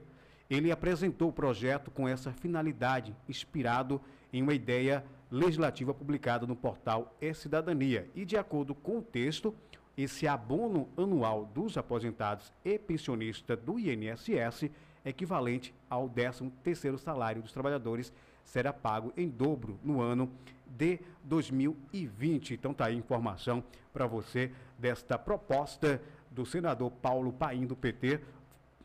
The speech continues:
que prevê esta possibilidade do pagamento de um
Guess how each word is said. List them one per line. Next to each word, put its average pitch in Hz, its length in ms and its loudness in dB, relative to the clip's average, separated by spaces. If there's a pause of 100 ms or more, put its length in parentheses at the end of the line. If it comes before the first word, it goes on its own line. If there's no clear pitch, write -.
(140)
que 135 340 2
prevê 131 560 0 (120)
esta 135 340 -2
possibilidade 135 1120 -2 (420)
do 127 480 0
pagamento 160 640 2 (340)
de 117 180 0
um 185 160 2